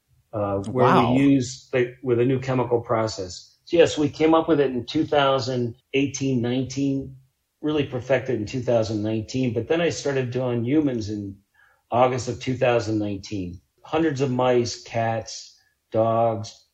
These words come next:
Speaker 1: pigs, piglets. I mean, we tested the hell out of this new process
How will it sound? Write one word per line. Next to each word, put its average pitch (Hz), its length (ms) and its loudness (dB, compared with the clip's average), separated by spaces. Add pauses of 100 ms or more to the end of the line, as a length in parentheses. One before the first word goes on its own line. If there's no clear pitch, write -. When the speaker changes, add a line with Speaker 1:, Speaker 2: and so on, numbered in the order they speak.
(180)
Speaker 1:
pigs, 127 840 -4
piglets. 127 720 -4 (400)
I 107 60 -4
mean, 113 300 -4 (160)
we 151 240 2
tested 123 440 -2
the 101 60 -2
hell 117 260 0
out 120 160 4
of 110 100 0
this 95 240 -8
new 113 140 -4
process 110 680 -4